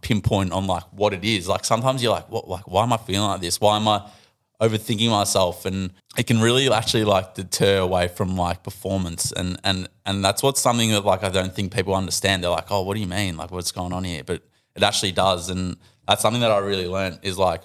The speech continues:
I play my best when I'm not overthinking anything and I'm just clear-minded and, and I'm, like, in a really happy spot. But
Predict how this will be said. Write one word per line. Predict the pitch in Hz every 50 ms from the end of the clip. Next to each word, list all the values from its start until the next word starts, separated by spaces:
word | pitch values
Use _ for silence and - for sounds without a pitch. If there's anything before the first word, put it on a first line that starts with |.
| - -
I | - 90 95
play | 92 - - 110 98 98
my | 95 92 92
best | 90 - 95 87 87 - -
when | 92 90 90 87 85 - _ -
I'm | - 95 92 95
not | 95 90 -
overthinking | 92 90 85 82 - - - 92 - 101 92 87
anything | 87 85 82 - - 85 87
and | 85 85 85
I'm | 87 87 85
just | 92 87 - -
clear-minded | - - 101 92 90 90 87 85 87 87 85 82 82 85 85
and, | 82 85 87 87 87 _ _ _ _ _ _ _ _ -
and | 85 95 95
I'm, | 92 95
like, | 92 92 - - -
in | - 101
a | 95 87
really | 92 95 90 82
happy | - - - 95 - - 92
spot. | - - - 92 85 - - - _ _ -
But | 95 90 - _